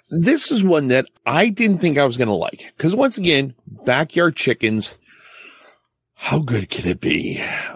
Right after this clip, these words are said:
Speaker 1: Um,
Speaker 2: it's gonna
Speaker 1: it,
Speaker 2: be
Speaker 1: it's,
Speaker 2: corny.
Speaker 1: it's definitely a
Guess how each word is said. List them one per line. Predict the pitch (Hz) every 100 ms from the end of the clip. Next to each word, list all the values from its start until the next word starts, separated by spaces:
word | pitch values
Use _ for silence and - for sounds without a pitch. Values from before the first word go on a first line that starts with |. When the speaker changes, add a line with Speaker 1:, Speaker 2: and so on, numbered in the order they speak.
| -
Speaker 1:
Um, | 110 117 120 120 113
Speaker 2:
it's | 123
gonna | - 151
Speaker 1:
it, |
Speaker 2:
be | 156
Speaker 1:
it's, | 175 -
Speaker 2:
corny. | 104 87
Speaker 1:
it's | 151 151 -
definitely | 160 175 - 175 160 -
a | 127 123 127 120 120 120